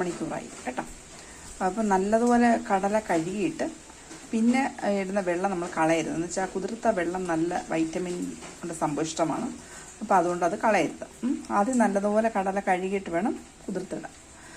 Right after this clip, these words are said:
അപ്പം ആ കുതിർത്ത വെള്ളം അതുപോലെ ഞാൻ ഒഴിച്ചിട്ടുണ്ട്. അതും രണ്ട് പച്ചമുളക് കീറിയത്, ആ, ഒരു ചെറിയ കഷ്ണം ഇഞ്ചിയും വെളുത്തുള്ളിയും കൂടെ അരച്ചതാണ് ഈ കിടക്കുന്നത് കേട്ടോ. അത് ഈ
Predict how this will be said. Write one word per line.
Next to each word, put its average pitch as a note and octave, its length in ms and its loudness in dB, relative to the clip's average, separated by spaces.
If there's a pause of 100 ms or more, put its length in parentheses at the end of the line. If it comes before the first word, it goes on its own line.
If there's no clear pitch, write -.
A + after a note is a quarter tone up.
(280)
അപ്പം B3+ 180 2 (120)
ആ A3 40 4 (100)
കുതിർത്ത G#3+ 400 0
വെള്ളം F3 180 0
അതുപോലെ E3 340 0
ഞാൻ D#3+ 140 2 (300)
ഒഴിച്ചിട്ടുണ്ട്. D#3+ 520 -4 (1200)
അതും F#3+ 200 2 (560)
രണ്ട് G#3 340 2
പച്ചമുളക് F3+ 560 -2
കീറിയത്, D#3+ 380 -2 (380)
ആ, - 20 -4 (240)
ഒരു F#3 180 -2
ചെറിയ G#3 320 0 (120)
കഷ്ണം F3+ 360 -4
ഇഞ്ചിയും E3+ 380 0 (260)
വെളുത്തുള്ളിയും E3+ 560 -2
കൂടെ G3+ 200 0
അരച്ചതാണ് E3+ 540 -2
ഈ - 60 -6
കിടക്കുന്നത് B2+ 400 -6
കേട്ടോ. - 160 -8 (460)
അത് F3 100 -2
ഈ F#3 160 0